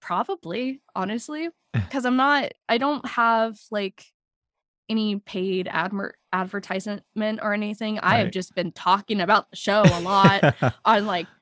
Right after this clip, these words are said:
Speaker 1: Twitter and Tumblr and Discord, because
Speaker 2: Right.
Speaker 1: I'm on a bunch of different audio drama Discords. There's a lot of different fan servers,
Speaker 2: Mm-hmm.
Speaker 1: and there's also a lot of ones for creators. And the thing with the audio drama community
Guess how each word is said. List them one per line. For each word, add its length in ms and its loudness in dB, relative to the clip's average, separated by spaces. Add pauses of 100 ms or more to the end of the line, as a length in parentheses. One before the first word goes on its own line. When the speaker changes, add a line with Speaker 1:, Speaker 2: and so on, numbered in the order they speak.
(120)
Speaker 1:
Twitter 540 4
and 340 -2
Tumblr 640 2
and 280 -2
Discord, 480 0
because 160 -2
Speaker 2:
Right. 80 -2
Speaker 1:
I'm 80 2
on 160 4
a 80 0
bunch 280 2
of 120 -10
different 420 -4 (160)
audio 220 2
drama 240 -2
Discords. 420 -10
There's 180 -8
a 60 -6
lot 180 -6
of 80 -12
different 300 -12
fan 240 0
servers, 500 -2
Speaker 2:
Mm-hmm. 80 2
Speaker 1:
and 160 -2
there's 200 -6
also 280 -6
a 40 -4
lot 180 -4
of 160 -8
ones 420 -8
for 440 -6 (400)
creators. 480 2 (100)
And 380 2 (200)
the 120 -6
thing 160 -2
with 100 2
the 80 2
audio 240 2
drama 260 0
community 600 -4